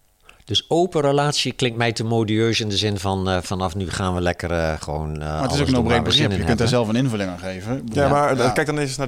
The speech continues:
Speaker 3: wat is een open relatie? Dat is volgens mij de toestemming om geslachtsgemeenschap te mogen hebben met anderen.
Speaker 2: Ja,
Speaker 3: Dat
Speaker 2: dat
Speaker 3: is volgens mij wat de definitie van de
Speaker 1: Ja.
Speaker 3: hedendaagse maatschappij van
Speaker 1: Ja.
Speaker 3: open relatie is.
Speaker 2: Ja, dat klopt. Maar dan kan je dus, eh, er zijn heel veel mensen die dan zouden denken, "Oh, open relatie, ik kan doen wat ik wil, up," en die gaan daar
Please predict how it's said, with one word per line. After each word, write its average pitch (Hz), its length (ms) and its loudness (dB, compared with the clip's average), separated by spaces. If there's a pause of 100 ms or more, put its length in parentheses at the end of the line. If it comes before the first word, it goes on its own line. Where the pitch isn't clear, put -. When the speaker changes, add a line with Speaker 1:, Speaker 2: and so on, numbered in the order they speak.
Speaker 3:
wat 127 100 -2
is 143 100 -6
een 143 100 -8
open 123 220 -4
relatie? 120 320 0
Dat 117 160 -6
is 120 100 -10
volgens 117 300 -6
mij 123 180 0
de 131 100 -8
toestemming 131 500 -4
om 117 220 -6
geslachtsgemeenschap 131 800 -2
te - 80 -6
mogen 117 240 0
hebben 104 180 -4
met 101 80 -10
anderen. 92 280 -10 (100)
Speaker 2:
Ja, - 80 -20 (120)
Speaker 3:
Dat 104 100 -4
Speaker 2:
dat 127 100 2
Speaker 3:
is - 80 -4
volgens 123 220 -2
mij 120 160 0
wat 113 120 -4
de 110 60 -12
definitie 123 560 -2
van 117 180 -2
de 104 80 0
Speaker 1:
Ja. 123 60 2
Speaker 3:
hedendaagse 123 420 2
maatschappij 123 400 0
van 131 100 -2
Speaker 1:
Ja. 127 100 2
Speaker 3:
open 127 140 0
relatie 110 380 -2
is. 127 60 -4
Speaker 2:
Ja, 110 140 -4
dat 123 160 -6
klopt. 120 220 -2
Maar 113 140 0
dan 120 80 -2
kan 135 180 2
je 123 80 0
dus, 120 300 -4
eh, 110 340 -6
er 98 140 -8
zijn 117 160 -4
heel 120 140 -2
veel 113 360 -8
mensen 117 380 -4
die 110 80 -6
dan 101 320 -4
zouden 104 260 -4
denken, 104 280 -10
"Oh, - 160 -8
open 110 180 -10
relatie, 117 320 -4
ik 120 80 -14
kan 110 140 -6
doen 120 160 -4
wat 104 160 -6
ik 107 80 -10
wil, 117 300 -6
up," 131 140 -6
en 113 140 -6
die 120 100 -4
gaan 120 120 -2
daar 98 220 -4